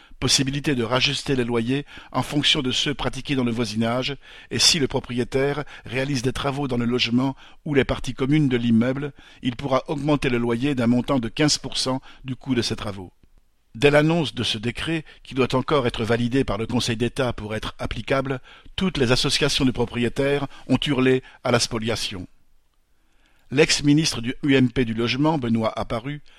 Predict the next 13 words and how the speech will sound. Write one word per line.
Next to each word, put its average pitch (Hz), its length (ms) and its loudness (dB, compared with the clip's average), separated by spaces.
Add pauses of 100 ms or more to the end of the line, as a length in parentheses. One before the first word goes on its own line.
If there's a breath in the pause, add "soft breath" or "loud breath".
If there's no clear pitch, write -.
(280 loud breath)
a 135 80 -2
fait - 160 0
chorus 160 480 -2
avec 117 280 -4
elle 147 260 2
en 120 140 4
estimant, 135 580 2 (340 soft breath)
ouvrez 110 160 -8
les 110 80 -6
guillemets, 117 340 -2 (280 loud breath)
cette 147 260 0
mesure 123 400 0
absurde, 165 500 -2